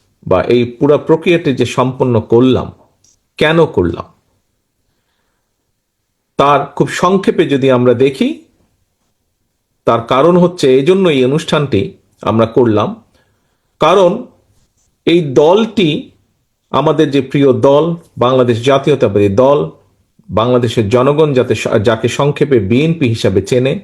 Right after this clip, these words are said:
এই দলটি একটি প্রক্রিয়ার মাধ্যমে গঠিত হয়েছে। এই দলের সংগঠনের বা এই দলের সাংগঠনিক যে ভিত্তি আছে,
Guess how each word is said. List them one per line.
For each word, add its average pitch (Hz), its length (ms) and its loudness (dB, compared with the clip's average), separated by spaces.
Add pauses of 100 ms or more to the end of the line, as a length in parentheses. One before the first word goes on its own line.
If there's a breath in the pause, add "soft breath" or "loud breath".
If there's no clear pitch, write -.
(800 soft breath)
এই 147 160 2
দলটি 185 420 2
একটি 202 280 0 (640)
প্রক্রিয়ার 202 540 2
মাধ্যমে 160 560 0 (320)
গঠিত 143 380 0
হয়েছে। 92 440 -2 (1500)
এই 120 80 2
দলের 139 400 4 (100)
সংগঠনের 143 560 0
বা 123 140 0 (100)
এই 120 120 2
দলের 127 300 2
সাংগঠনিক 131 540 -2
যে 120 80 2
ভিত্তি 151 460 -2
আছে, 139 280 -2